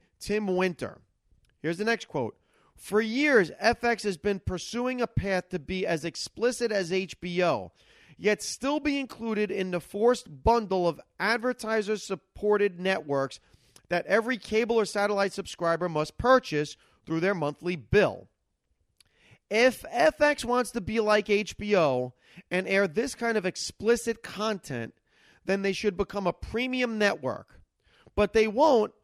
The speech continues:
because the cartel-like leverage they currently enjoy is too lucrative. And if our history is our guide, we should expect a host of other basic cable networks to air similar, even more explicit content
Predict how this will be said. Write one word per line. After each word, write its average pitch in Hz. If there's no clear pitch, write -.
because 190
the 180
cartel-like 220
leverage 214
they 180
currently 214
enjoy 196
is 175
too 202
lucrative. 185
And 190
if 208
our 202
history 277
is 233
our 233
guide, 139
we 240
should 226
expect 214
a 160
host 277
of 190
other 247
basic 226
cable 196
networks 175
to 190
air 175
similar, 233
even 240
more 240
explicit 214
content 185